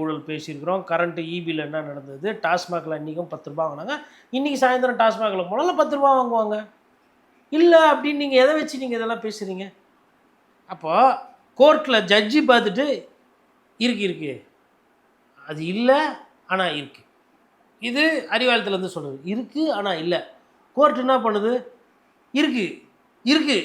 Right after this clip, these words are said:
எஃப் ஐ ஆர் போடு" அப்படின்னுச்சு. ஏன் போடலன்னு கேக்குது கோர்ட்டு. கோர்ட் என்ன அண்ணா தி மு கவா? இல்ல கோர்ட் வந்து தாவேக்காவா? இல்ல கோர்ட்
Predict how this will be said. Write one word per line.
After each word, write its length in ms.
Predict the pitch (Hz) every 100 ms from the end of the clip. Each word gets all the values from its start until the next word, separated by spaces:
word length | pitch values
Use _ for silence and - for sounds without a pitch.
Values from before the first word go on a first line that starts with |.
| 214
எஃப் 120 | 233
ஐ 20 | 302
ஆர் 120 | 262 226
போடு" 160 | 233 214
அப்படின்னுச்சு. 420 | 180 180 165 - _ _ _ _ _ _ _ _ _ _ _ _ _ _ _ _ 269
ஏன் 120 | 311 240
போடலன்னு 480 | 269 262 247 285
கேக்குது 240 | 247 214 190 190
கோர்ட்டு. 280 | 208 - 147 _ _ _ _ _ _ _ _ _ -
கோர்ட் 220 | 311 311 220
என்ன 140 | 214 190
அண்ணா 120 | 196 185
தி 60 |
மு 100 | 175 151
கவா? 260 | 139 139 190 160 - -
இல்ல 100 | 240 247
கோர்ட் 240 | 269 269 233
வந்து 180 | 202 208 196
தாவேக்காவா? 540 | 202 202 151 143 202 311
இல்ல 120 | 285 -
கோர்ட் 260 | 254 254